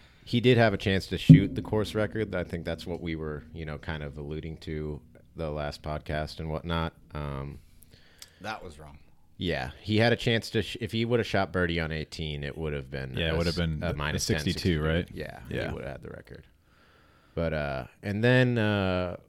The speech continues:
Speaker 1: I'm gonna also clarify. I, I made a Jason Day comment. I said, "Fuck Jason Day," and,
Speaker 3: <laughs>
Speaker 1: uh,
Speaker 2: You did.
Speaker 1: and, uh, I just wanted to clarify why I said that. Um, it really just boils down to, uh, Andrew and I were,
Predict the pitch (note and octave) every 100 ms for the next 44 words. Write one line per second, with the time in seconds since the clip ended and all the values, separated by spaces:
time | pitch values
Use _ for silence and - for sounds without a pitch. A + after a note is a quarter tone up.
0 | _ _ G2+ G2+ G2+ F#2+ F#2 F#2+ - -
1 | G2+ F#2+ - F#2 F2+ F2+ F2 D#2+ D#2 -
2 | F2 E2 D#2+ E2 D#2+ D2+ C#2+ E2 E2 -
3 | D#2+ E2 - F2 F2+ F#2 - D#2+ D2+ D#2+
4 | D2+ - E2 - D#2+ D#2 D#2+ D#2 E2 F#2
5 | - - F2 F2 F2 D#2+ D#2 D2 - B2
6 | A#2+ A2+ - - - - - F2+ F2 F2+
7 | E2+ D2+ D2+ - - - - - F#2 E2+
8 | - F2+ D#2 D#2 - E2+ D#2+ D#2 D2 C2+
9 | D2 D2+ E2 E2+ - F#2+ G2+ G2+ G2 E2
10 | E2 D#2+ D#2 C#2+ - F2+ F2 F#2 E2+ D#2
11 | - D#2+ D#2 C#2+ D2+ D2+ D2+ D#2+ D2+ D2
12 | C#2+ C2 C2+ - _ _ - - - -
13 | _ - _ _ _ - F#2+ D#2+ E2 D#2+
14 | D#2 D#2 D2+ D2+ D2 D2